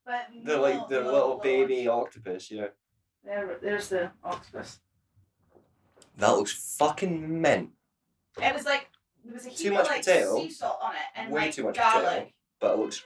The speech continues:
Speaker 2: really nice. I really like that
Speaker 1: <gasps>
Speaker 2: you've got a full plate, the other person has a full plate, and then there's an empty plate with one slice of tomato getting taken off with a fork.
Speaker 1: <laughs> See?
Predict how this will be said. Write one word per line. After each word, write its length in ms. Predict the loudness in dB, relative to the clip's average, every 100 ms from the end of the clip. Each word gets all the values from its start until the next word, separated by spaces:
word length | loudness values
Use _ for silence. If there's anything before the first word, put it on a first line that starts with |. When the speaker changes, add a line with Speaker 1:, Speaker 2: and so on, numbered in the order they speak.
| _ _ -12
Speaker 2:
really 240 | -4 -2
nice. 300 | 0 0 -4 -18 _ _ _ -2
I 100 | 0
really 240 | 2 6
like 260 | 6 6 2
that 200 | 0 2 -2 -6 -10 _
Speaker 1:
<gasps> 380 | _ _ _ -20
Speaker 2:
you've 360 | -2 0 2
got 140 | 2 0
a 20 |
full 220 | 0 -4
plate, 340 | 0 0 0 -4 _ _ _ _
the 100 | 4
other 140 | 4 4
person 300 | -2 -4 -6
has 80 | -4
a 40 |
full 180 | -2 -2
plate, 300 | -2 -4 -4 _ _ -6
and 80 | -2
then 100 | 0
there's 120 | -2
an 160 | -4 -2
empty 360 | 0 0 0 -6
plate 420 | -4 2 2 2 -6 _ -8
with 180 | -8 -6
one 600 | -10 -2 2 2 2 -4
slice 340 | -2 -2 -4
of 40 | -8
tomato 340 | -4 -2 -2
getting 240 | -2 -4 -2
taken 280 | -2 0 2
off 220 | 0 0
with 100 | -6
a 40 |
fork. 360 | 2 2 2 -2
Speaker 1:
<laughs> 200 | -4 -4
See? 360 | -4 0 2